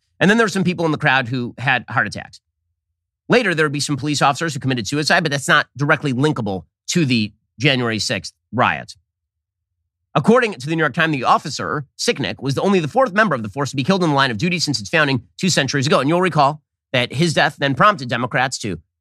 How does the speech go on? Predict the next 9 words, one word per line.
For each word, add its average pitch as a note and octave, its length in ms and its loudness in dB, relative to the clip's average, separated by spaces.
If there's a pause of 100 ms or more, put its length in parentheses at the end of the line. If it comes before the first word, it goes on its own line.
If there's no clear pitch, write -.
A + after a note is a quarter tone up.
(120)
have C3+ 200 0
him B2+ 320 -2 (140)
lie A#2+ 480 2
in, G#2+ 320 -4
in G2+ 140 -2
state, F#3+ 500 0
and A2 180 -4
they, G#2 120 -4
they, G2 280 -4